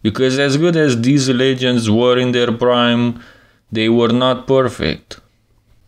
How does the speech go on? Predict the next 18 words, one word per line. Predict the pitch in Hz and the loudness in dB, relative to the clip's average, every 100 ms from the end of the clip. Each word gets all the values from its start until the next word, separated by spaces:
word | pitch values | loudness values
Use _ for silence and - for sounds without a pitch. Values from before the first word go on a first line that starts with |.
| _ _ _ _ _ - | _ _ _ _ _ -4
We're | 113 160 185 | 0 0 0
gonna | 180 170 | 0 -2
kick | 160 156 147 | -2 -4 0
off | 147 135 | -2 0
this | 135 123 | 0 0
video | 120 127 127 | 0 0 0
with | 123 123 113 | 2 2 0
Jay | 110 123 117 | 0 -2 -2
Cutler, | 123 120 117 120 120 120 - | -2 -2 0 0 2 0 0
and | 104 104 110 | 2 2 2
no, | 123 139 139 139 | 2 2 2 2
I | - 104 | 0 0
will | 107 | 2
not | 110 123 127 | 2 0 -2
talk | 127 127 | -2 -2
about | 120 113 120 113 | -2 0 -2 -2
his | 120 113 | -2 0
back. | 107 117 110 98 - - | 0 0 0 -2 -8 -16